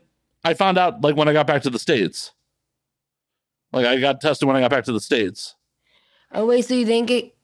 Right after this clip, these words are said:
Speaker 2: tested, um,
Speaker 1: Before I went to
Speaker 2: you were when you were back there?
Speaker 1: Before I went to Spain, I didn't
Speaker 2: At
Speaker 1: get
Speaker 2: all?
Speaker 1: Mm-mm. It was one of those things where, like, the only symptom I was having was having to pee a lot. So I didn't think anything of it. Like, it didn't
Speaker 2: That
Speaker 1: hurt.
Speaker 2: kind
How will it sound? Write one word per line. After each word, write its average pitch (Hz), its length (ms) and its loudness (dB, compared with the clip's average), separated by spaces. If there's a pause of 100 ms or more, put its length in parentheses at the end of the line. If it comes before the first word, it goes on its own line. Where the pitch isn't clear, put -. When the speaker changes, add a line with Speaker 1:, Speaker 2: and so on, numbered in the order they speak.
Speaker 2:
tested, 208 600 0
um, 180 720 0 (560)
Speaker 1:
Before 131 200 0
I 123 40 4
went 117 140 0
to 226 60 -4
Speaker 2:
you 220 60 0
were 208 400 -2 (160)
when 202 120 -2
you 214 80 -2
were 214 100 -2
back 185 280 -4
there? 190 640 -4 (160)
Speaker 1:
Before 147 240 0
I 151 40 2
went 147 140 0
to - 40 -10
Spain, 147 200 2
I 135 60 2
didn't 131 180 2
Speaker 2:
At 202 60 2
Speaker 1:
get 202 60 0
Speaker 2:
all? 175 280 -2 (460)
Speaker 1:
Mm-mm. 98 240 -4 (1500)
It 147 60 -4
was 147 100 0
one 185 120 2
of 180 60 4
those 160 140 2
things 156 180 0
where, 147 80 4
like, 113 180 0 (880)
the 147 100 0
only 170 240 2
symptom 170 280 -2
I 165 40 4
was 160 80 0
having 170 220 2
was 131 120 0
having 131 240 0
to 110 60 0
pee 117 140 -2
a 127 80 2
lot. 151 340 0 (720)
So - 140 -2
I 131 60 2
didn't 127 200 0
think 113 180 2
anything 92 340 -2
of 78 120 -12
it. - 100 -18
Like, 107 160 -8
it 123 100 -6
didn't 135 180 0
Speaker 2:
That 330 120 -2
Speaker 1:
hurt. - 80 -4
Speaker 2:
kind 339 160 0